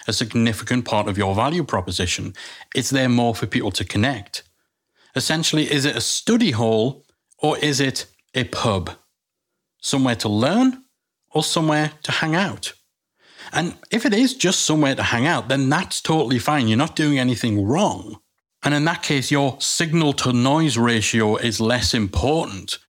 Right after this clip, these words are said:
The balance between quantity and quality isn't going to have a detrimental impact on your community.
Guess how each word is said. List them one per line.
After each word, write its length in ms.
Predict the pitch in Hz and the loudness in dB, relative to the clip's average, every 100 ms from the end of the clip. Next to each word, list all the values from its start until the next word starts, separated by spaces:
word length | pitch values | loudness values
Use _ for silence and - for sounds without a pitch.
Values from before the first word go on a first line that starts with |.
| _ | _
The 80 | 120 | -2
balance 440 | 107 147 160 151 | 0 2 2 0
between 480 | - 131 135 131 117 - - | 0 0 2 2 0 -4 -16
quantity 520 | - 135 143 127 - | -6 -2 0 0 0
and 140 | 135 120 | 2 0
quality 720 | - 127 123 135 - 117 107 - | -2 0 0 0 0 -2 -2 -2
isn't 460 | 139 147 139 123 | -2 0 0 0
going 320 | - 127 123 117 | 0 2 2 2
to 160 | 123 | 0
have 340 | 104 123 117 107 | -2 0 0 -2
a 60 | |
detrimental 720 | 104 117 107 107 107 104 113 107 | -2 -2 -2 0 0 0 -2 0
impact 480 | 101 95 98 - - - - - | -2 -2 -6 -6 -14 -14 -18 -4
on 380 | 110 107 104 | 0 0 0
your 200 | 107 101 | -2 -2
community. 760 | 95 - 104 123 147 - 101 92 | -2 -2 0 0 0 -2 -6 -8